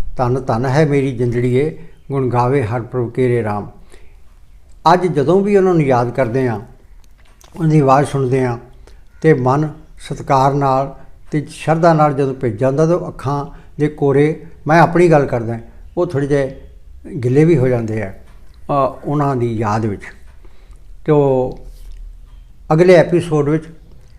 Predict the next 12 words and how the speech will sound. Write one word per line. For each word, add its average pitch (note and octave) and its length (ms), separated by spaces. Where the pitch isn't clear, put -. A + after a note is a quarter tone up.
ਕਿਸੇ, E3 240
ਜਦ C#3+ 220
ਤੱਕ F#3 360
ਦੁਨੀਆ D3 420
ਰਹੇਗੀ, A#2 420
ਜਦ D#3+ 80
ਤੱਕ E3 260
ਕੀਰਤਨ E3 360
ਦੇ E3 80
ਪ੍ਰੇਮੀ D3 460
ਕੀਰਤਨ D3+ 420
ਨਾਲ, C#3+ 380